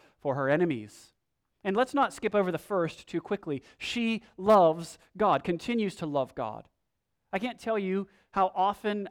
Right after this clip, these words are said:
I have come across people that formally identified as Christians, but don't identify as Christians any longer because something bad happened in their life.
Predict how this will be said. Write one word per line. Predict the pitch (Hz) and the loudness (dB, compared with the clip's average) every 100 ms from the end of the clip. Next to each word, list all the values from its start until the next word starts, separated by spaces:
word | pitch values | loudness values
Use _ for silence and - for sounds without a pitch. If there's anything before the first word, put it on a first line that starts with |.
| - | -2
I | 170 170 | -2 0
have | 165 147 - | -4 -8 -6
come | 196 | -4
across | 196 - 170 165 - - _ _ _ _ _ | -4 2 4 4 0 -16 _ _ _ _ _
people | 208 202 180 | -6 -2 0
that | 165 | -2
formally | - - 190 214 214 208 208 202 | -4 0 2 2 0 0 0 -2
identified | 156 143 170 175 180 165 147 139 | -4 -4 -2 -2 -2 0 0 -2
as | - | -8
Christians, | - 160 - 107 - - _ _ _ _ _ _ _ _ _ _ _ _ _ _ _ _ _ _ _ _ _ _ _ _ 156 | -6 -6 -8 -16 -18 -20 _ _ _ _ _ _ _ _ _ _ _ _ _ _ _ _ _ _ _ _ _ _ _ _ -8
but | 165 | -4
don't | 214 262 285 | 0 0 4
identify | 202 165 165 156 147 | 2 4 2 0 0
as | 143 | -2
Christians | - 175 170 160 | -4 -8 -4 -2
any | 151 | -2
longer | 147 180 185 160 113 123 156 _ _ _ _ _ | -2 0 0 -2 -6 -12 -14 _ _ _ _ _
because | 170 180 160 | -6 -4 -6
something | - 202 208 190 180 - | -2 -2 -2 -4 -4 -2
bad | 165 160 131 135 | 0 2 0 -2
happened | 135 135 135 127 | -4 -6 -6 -8
in | |
their | 127 123 | -8 -6
life. | 123 107 - | -4 -6 -10